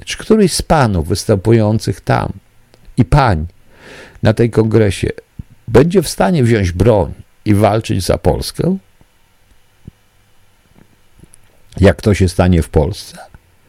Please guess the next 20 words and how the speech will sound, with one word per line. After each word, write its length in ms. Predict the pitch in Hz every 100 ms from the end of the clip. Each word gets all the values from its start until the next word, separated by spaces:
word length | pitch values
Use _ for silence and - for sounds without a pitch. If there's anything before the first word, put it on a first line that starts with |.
| - - - -
Będziecie 500 | 113 117 101 101 92
w 60 |
stanie? 440 | - 80 71 78 - - - - _ _ _ _ _ - -
Czy, 420 | - 151 185 220
proszę 320 | - 135 160
państwa, 720 | 139 135 120 - - 143 175 170 _
e, 240 | - 165 143
spierdolicie 960 | - - 175 180 175 208 226 214 -
za 160 | - 90
granicę? 600 | 92 82 73 67 - 107 123
Tak, 280 | 220 240 -
panie 440 | 135 98 80 76 - 98
Witku, 520 | 104 - - - 113 - - -
używamy 580 | 120 104 107 90 104 123
tu 120 | 110
takich 340 | 85 - 123
słów. 480 | - 262 233 - - _ - _ _ - - - - - -
Nie 100 | 135
jesteśmy 480 | 143 - 226 - 110
dyplomatami 960 | 107 110 98 90 87 80 78 113